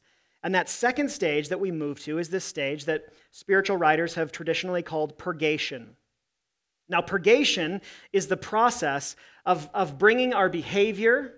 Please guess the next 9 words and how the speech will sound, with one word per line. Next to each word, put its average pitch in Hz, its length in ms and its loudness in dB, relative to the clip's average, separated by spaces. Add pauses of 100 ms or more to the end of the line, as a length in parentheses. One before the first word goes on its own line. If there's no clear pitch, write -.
(240)
and 165 120 -4
our 160 200 0
attitudes 196 920 2 (300)
and 180 120 0
our 190 140 8
desires 170 800 4
into 214 400 -4
increasing 247 840 -2 (300)
harmony 180 640 2